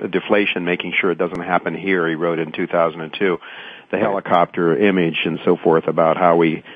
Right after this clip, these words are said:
Speaker 1: have to make sure by just showering the country with money, making sure it doesn't happen here. Well,
Speaker 2: Mm-hmm.
Speaker 1: why is he convinced that inflation is not a problem? Does he believe there's no problem in withdrawing reserves from the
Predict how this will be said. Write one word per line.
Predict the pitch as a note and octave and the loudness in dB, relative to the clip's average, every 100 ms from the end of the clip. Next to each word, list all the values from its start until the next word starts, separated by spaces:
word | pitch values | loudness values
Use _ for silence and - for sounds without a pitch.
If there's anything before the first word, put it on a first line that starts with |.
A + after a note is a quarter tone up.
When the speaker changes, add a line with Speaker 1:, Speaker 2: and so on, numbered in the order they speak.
| - | 0
Speaker 1:
have | F#2+ E2+ | 2 2
to | - | 2
make | E2+ E2+ | 2 2
sure | - G#2 G2 F2+ | 4 6 6 6
by | D#2 D#2 | 2 0
just | D2+ D#2+ - _ - - | -2 -6 -10 _ -6 2
showering | G2+ F#2+ F#2 | 2 2 0
the | D#2+ | 0
country | - G#2+ F2 | 2 2 4
with | D2+ D#2 | 4 4
money, | F2 G2 F2+ - - - - | 4 4 4 -2 -14 -20 -4
making | G#2+ G2+ G2+ F2 | 2 2 0 -2
sure | - G2+ | 2 4
it | E2 | 4
doesn't | F2 E2+ D#2 | 0 0 -2
happen | F#2 E2+ D#2 | 0 0 -2
here. | D#2 G#2 G2 D#2+ D#2 - - - - | -6 -2 0 0 -4 -10 -20 -6 2
Well, | B2+ A#2+ - | 4 4 0
Speaker 2:
Mm-hmm. | G2 E2 G#2 - - - - - | -8 -10 -12 -12 -14 -12 -14 -14
Speaker 1:
why | C3 C3 A#2 D3 E3 B2+ | -12 0 2 4 4 2
is | - | 2
he | C3 | 0
convinced | B2+ G2+ G2 A2 F#2+ - | 0 0 2 2 0 -2
that | G2 F2 - | -2 0 -2
inflation | B2+ C3 G#2+ F2+ - | -2 -2 0 0 -2
is | F2 D#2+ | -8 -4
not | F#2 E2 | -2 0
a | |
problem? | - G2+ F2 D#2+ | 2 2 2 0
Does | D#2+ E2 | -8 -6
he | G#2 | -4
believe | F2+ G#2 G#2+ | 0 0 2
there's | G2+ F#2 | 0 -2
no | G2 F#2 | -4 -4
problem | - F#2+ F#2+ G2+ | 2 2 2 -2
in | F2 | -4
withdrawing | E2 - F#2 F2 F#2 F#2+ - - - - | -6 -2 2 4 4 0 -6 -12 -12 -2
reserves | G2+ F2+ G2+ G#2 - | 0 2 2 2 -2
from | F#2 | -8
the | E2 | -8